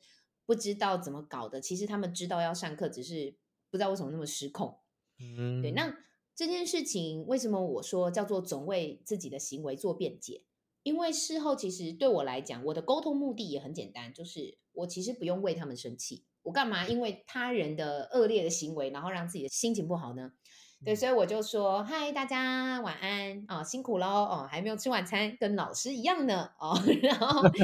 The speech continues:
Speaker 1: 大家赶快坐好哦，
Speaker 2: <laughs>
Speaker 1: 哦，我们要开始上课了。不过我们只剩下一个小时的课程哦，希望哦，我们等一下在这一个小时当中可以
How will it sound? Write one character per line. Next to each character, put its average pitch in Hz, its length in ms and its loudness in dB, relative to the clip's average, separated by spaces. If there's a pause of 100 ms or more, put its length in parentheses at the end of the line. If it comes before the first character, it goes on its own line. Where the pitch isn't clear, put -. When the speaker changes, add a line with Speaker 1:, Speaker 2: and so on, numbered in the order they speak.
(260)
Speaker 1:
大 294 140 10
家 311 40 8
赶 240 120 4
快 294 120 8
坐 339 220 12
好 233 160 12
哦， 277 260 12
Speaker 2:
<laughs> - 40 6
Speaker 1:
哦， 226 60 6
我 196 40 6
们 185 100 2
要 214 80 2
开 254 300 8
始 175 240 -2
上 254 240 2
课 294 160 6
了。 233 260 8 (220)
不 240 80 -10
过 277 160 8
我 226 60 6
们 247 100 4
只 - 160 -6
剩 285 140 -2
下 277 240 2
一 269 100 2
个 359 140 6
小 254 200 8
时 262 160 0
的 269 140 6
课 349 180 6
程 240 240 4
哦， 254 340 4
希 - 360 0
望 254 240 2
哦， 175 180 2
我 160 60 -6
们 175 100 -6
等 160 100 -2
一 156 60 -6
下 208 160 2
在 220 140 0
这 - 160 0
一 302 100 -2
个 349 80 6
小 190 160 4
时 185 140 -2
当 190 180 -4
中 170 160 0
可 175 80 -6
以 147 100 -4